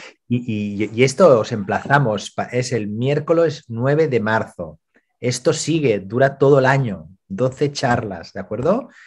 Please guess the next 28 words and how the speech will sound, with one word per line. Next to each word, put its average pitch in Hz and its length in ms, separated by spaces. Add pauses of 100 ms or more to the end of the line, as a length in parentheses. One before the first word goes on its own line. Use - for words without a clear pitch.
(280)
Pues 113 180
muchas 143 300
gracias 156 520
a 127 140
todas 143 320
y 143 40
a 127 100
todos 196 480
y 123 80
nos 110 180
vemos 120 440
muy 123 160
pronto. 123 500
Un 120 220
abrazo 127 320
muy 139 100
fuerte 147 320
y 123 60
que 127 100
sepáis 135 380
que 143 60
esto 147 280
queda 123 280
colgado 127 360
en 110 80
el 104 120
canal 110 300
de, 101 280